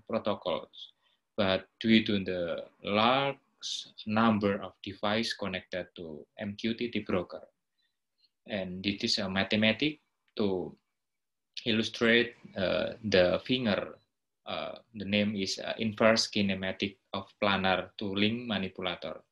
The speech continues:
Finger mo-, finger motions illustrates the finger motions of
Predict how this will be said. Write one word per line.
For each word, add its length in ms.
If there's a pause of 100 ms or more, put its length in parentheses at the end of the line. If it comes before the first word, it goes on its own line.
(520)
Finger 300
mo-, 220 (460)
finger 260
motions 640
illustrates 680
the 240 (320)
finger 340
motions 600
of 180